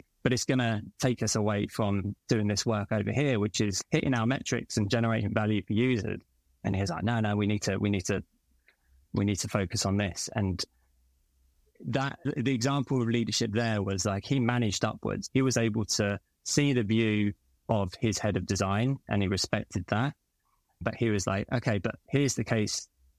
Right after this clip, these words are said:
that if we don't do that work, we're gonna miss out on hitting these targets and metrics." And he didn't call his head of design out. He calmly wrote the business case out, and he,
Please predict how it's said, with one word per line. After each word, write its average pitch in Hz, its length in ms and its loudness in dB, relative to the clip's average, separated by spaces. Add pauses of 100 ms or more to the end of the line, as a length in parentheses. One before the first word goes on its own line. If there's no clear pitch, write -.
(280)
that 113 320 -2
if 120 140 -4
we 127 80 4
don't 135 260 0
do 131 220 2
that 98 220 -2
work, 92 440 0
we're 104 140 2
gonna 101 220 0
miss 98 260 0
out 101 200 0
on 92 160 -2
hitting - 260 -2
these 98 200 0
targets - 460 -4
and 92 80 0
metrics." - 560 -6 (480)
And 135 140 2
he 151 100 0
didn't 165 320 2
call 135 320 2
his 107 180 2
head 107 160 0
of 104 80 2
design 101 400 2
out. 117 380 -2
He 113 160 2
calmly 131 560 0 (260)
wrote 139 200 2
the 107 60 0
business 120 380 0
case 107 360 0
out, 113 240 0
and 120 80 0
he, 113 140 0